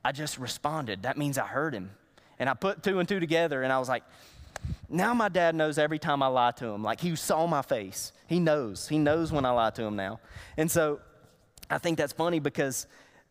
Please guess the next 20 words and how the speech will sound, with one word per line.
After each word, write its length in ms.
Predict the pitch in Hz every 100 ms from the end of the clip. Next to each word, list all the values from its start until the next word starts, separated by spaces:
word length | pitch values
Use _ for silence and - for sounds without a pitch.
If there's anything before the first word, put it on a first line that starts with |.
| 139
there's 240 | 170 165
not, 340 | 165 165 190
no 160 | 165 175
place 260 | 175 170 160
for 140 | 151
pride 360 | - 135 135 131
or 100 | 120
arrogance 680 | 120 131 123 120 - - -
when 180 | 139 139
you 60 | 123
stand 340 | - 131 127
before 260 | 120 127 117
a 40 |
God 280 | 110 113 107
who 100 | 117
knows 300 | 107 104 98
everything. 500 | 92 95 98 90 104 _ _ _ _ _ _ _ _
He 140 | 117
is 120 | 117
omniscient. 520 | 120 120 127 123 -